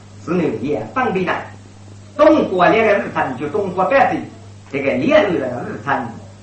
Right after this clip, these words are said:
原来是自己朋友，所以这多年这是个男的考考那个东坡了，结果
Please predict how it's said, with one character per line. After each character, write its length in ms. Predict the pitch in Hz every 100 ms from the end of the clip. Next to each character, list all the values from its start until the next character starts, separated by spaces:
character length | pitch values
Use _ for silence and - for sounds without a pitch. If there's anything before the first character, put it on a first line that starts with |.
| - 120
原 300 | 160 151 131
来 60 |
是 100 | - -
自 140 | 294
己 180 | - 175
朋 180 | 190 226
友， 80 | 131 120 - - - - -
所 340 | - 165 147
以 320 | 147 185 135 113
这 100 | 147 147
多 240 | 170 147
年 340 | 135 151 120 107
这 140 | 151
是 160 | 143 143
个 80 |
男 320 | 139 175 156 127
的 80 | - -
考 240 | - 190 156
考 60 |
那 120 | 151
个 60 | 139 233
东 160 | 233
坡 140 | - 113
了， 240 | 113 - - - - - - - -
结 140 | 131 120
果 280 | 160 127